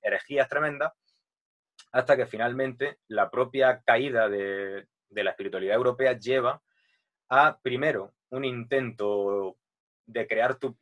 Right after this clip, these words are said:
de crear una renovación de tu propio paradigma europeo, que es ese enoteísmo, esos cultos solares, el culto a Helios, tendrá una fuerza muy importante,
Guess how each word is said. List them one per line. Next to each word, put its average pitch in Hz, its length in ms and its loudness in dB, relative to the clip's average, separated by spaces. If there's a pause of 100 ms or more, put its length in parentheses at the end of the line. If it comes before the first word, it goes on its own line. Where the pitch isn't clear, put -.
de 117 360 0
crear 123 160 2
una 135 140 4
renovación 120 480 2
de 104 160 -4
tu 92 80 -16
propio 107 320 -4
paradigma 107 400 2
europeo, 123 400 -4
que 104 120 -6
es 104 140 -4
ese 107 420 -8
enoteísmo, 117 800 -8
esos - 180 -8
cultos 113 300 -4
solares, 135 340 6
el 127 120 -2
culto 104 260 -4
a 113 100 8
Helios, 131 400 2 (400)
tendrá 104 240 0
una 107 140 2
fuerza 110 240 -6
muy 101 140 -6
importante, 127 640 -6